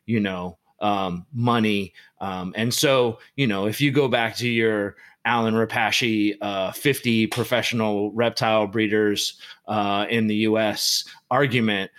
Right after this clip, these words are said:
versus the number of hobbyist breeders, uh, I would be interested to see how those numbers parse out. I, I, I, I mean, you know, I think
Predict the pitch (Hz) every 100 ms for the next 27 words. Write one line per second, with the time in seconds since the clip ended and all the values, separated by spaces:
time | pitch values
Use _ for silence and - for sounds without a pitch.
0 | - 98 117 120 - 110 107 104 101 110
1 | 117 117 113 101 - 113 123 107 98 95
2 | 107 98 95 92 95 - - - 107 110
3 | 120 139 135 120 117 113 117 120 110 110
4 | 92 101 - 117 104 107 98 107 107 110
5 | 101 98 92 - 101 87 - 98 87 -
6 | 95 - 101 101 - - - 107 104 113
7 | 110 98 95 - 123 104 87 87 104 127
8 | 113 -